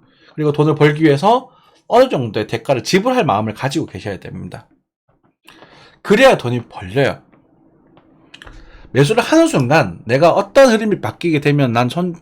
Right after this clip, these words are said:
이 마을 매국을 팔 거야. 내 머릿속에 그림이 그려져야 되고, 그 그림대로 흘러갔을 때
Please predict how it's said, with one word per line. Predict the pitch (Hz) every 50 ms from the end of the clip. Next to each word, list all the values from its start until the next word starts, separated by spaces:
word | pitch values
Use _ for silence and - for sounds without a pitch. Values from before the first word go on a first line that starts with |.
| _ _ -
이 | 147 151 156
마을 | 160 160 165 156
매국을 | 139 135 127 127 139 127 -
팔 | - - 220 233 226 -
거야. | - 156 107 104 104 95 - - - - - -
내 | - 143 160
머릿속에 | 165 202 247 247 - 277 240 156
그림이 | - - 190 254 262 214
그려져야 | - 226 233 254 - 330 262 262 254
되고, | - - - - 151 117 98 - _ _ - _ _
그 | - 214 208
그림대로 | - 220 214 247 254 247 262 240
흘러갔을 | - - 311 320 311 - - - 104 - - 214 208 196 -
때 | - 202 165 104 -